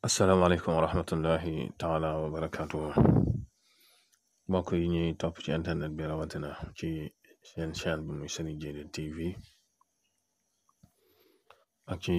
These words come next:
TikTok yi, compte TikTok yi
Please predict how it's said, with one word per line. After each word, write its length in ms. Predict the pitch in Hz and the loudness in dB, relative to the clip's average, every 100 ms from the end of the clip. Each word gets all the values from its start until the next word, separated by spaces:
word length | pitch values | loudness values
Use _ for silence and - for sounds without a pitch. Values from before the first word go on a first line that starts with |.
| 85 - - _ | 2 0 -6 _
TikTok 340 | 90 87 82 80 | -4 -2 -2 -2
yi, 140 | 80 - - 57 - - - - - | 4 6 6 4 0 -4 -8 -14 -14
compte 260 | - 85 82 | -4 -2 -2
TikTok 340 | - 82 - 71 | -4 -6 -4 -6
yi 100 | 78 | -8